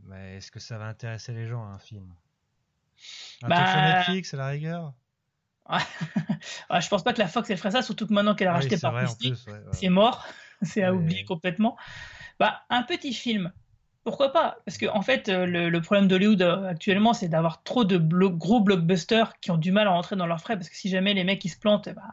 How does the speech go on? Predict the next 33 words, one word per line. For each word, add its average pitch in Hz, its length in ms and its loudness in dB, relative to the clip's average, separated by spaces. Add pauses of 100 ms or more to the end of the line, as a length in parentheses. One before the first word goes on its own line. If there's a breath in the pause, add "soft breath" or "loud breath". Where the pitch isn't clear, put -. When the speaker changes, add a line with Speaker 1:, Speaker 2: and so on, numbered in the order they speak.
(120)
Speaker 2:
ça - 120 -8
leur 160 120 -4
fait 208 100 -2
un 156 280 0
gros 190 200 -2
trou - 160 -4
dans 190 60 6
la 170 60 4
trésorerie. 175 440 4
Speaker 1:
Ouais. - 420 -14
Speaker 2:
Mais 220 100 4
des 214 140 6
films 226 240 6
moyens, 190 480 6 (140)
eh, 165 80 0
il 160 140 0
faut - 180 -4
qu'ils 185 240 -2
existent. 269 400 0 (300 soft breath)
Et 170 100 -2
X-Files 214 460 0
aurait 175 160 0
vocation 170 420 -4
à 226 60 2
être 190 160 -4
un 180 60 -6
film 180 200 -6
moyen. 165 360 -4 (520)
Speaker 1:
Bah, 107 420 -16
comme 113 160 -12
X-Files 139 400 -10
deux. 185 160 -8 (760)
Speaker 2:
Exactement. 277 560 2